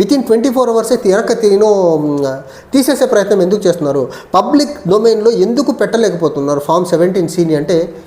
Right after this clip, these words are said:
ఇది కేవలం బీజేపీ గెలుపు మీద క్వశ్చన్స్ రావద్దు, బీజేపీని ప్రొటెక్ట్ చేయాలి, దేశంలో బీజేపీ సజావుగా గెలుస్తుందని మెజారిటీ ప్రజలు నమ్మాలి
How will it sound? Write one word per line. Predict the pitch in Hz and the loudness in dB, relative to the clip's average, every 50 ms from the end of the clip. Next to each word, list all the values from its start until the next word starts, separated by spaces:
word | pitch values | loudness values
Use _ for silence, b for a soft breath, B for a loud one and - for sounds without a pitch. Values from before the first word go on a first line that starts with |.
| B - | B -4
ఇది | 139 147 | -2 -2
కేవలం | 147 - 165 170 185 180 180 180 180 180 | 0 2 2 4 4 4 2 2 0 0
బీజేపీ | 151 156 170 185 175 180 180 165 170 165 156 | 2 2 2 4 4 2 2 2 2 0 0
గెలుపు | 147 151 156 156 156 156 | 2 2 0 0 0 2
మీద | 156 156 147 | 2 0 0
క్వశ్చన్స్ | 151 151 - 147 151 175 165 160 160 | 0 0 -2 -2 0 0 -2 -2 0
రావద్దు, | 147 143 135 135 135 131 135 151 | 0 0 0 0 0 -2 -2 -4
బీజేపీని | 139 131 143 170 175 175 180 165 170 165 156 165 | 0 2 2 2 2 2 0 0 2 0 0 0
ప్రొటెక్ట్ | 160 - - 156 156 190 190 - 175 | -2 -2 -2 -2 -2 -4 -2 -2 0
చేయాలి, | 156 147 139 131 127 127 127 110 - - B B B B B B B B - | 0 2 2 0 0 -2 -4 -4 -6 -10 B B B B B B B B -4
దేశంలో | 127 160 185 190 196 196 180 180 185 | 0 0 2 2 2 2 2 2 2
బీజేపీ | 170 147 175 180 180 190 185 185 196 208 233 | 2 2 2 2 2 2 2 2 2 0 0
సజావుగా | - - 160 151 185 190 196 196 196 196 | 0 0 0 2 2 2 2 2 2 2
గెలుస్తుందని | 170 170 170 170 165 - 180 170 170 170 170 | 2 2 0 0 0 0 0 0 0 2 2
మెజారిటీ | 151 156 160 202 214 214 208 202 202 | 2 2 2 2 0 0 0 0 0
ప్రజలు | - 180 170 170 175 156 | 2 0 0 2 0 0
నమ్మాలి | 147 151 151 151 143 131 123 135 127 - | 2 2 0 0 0 0 0 0 -2 -2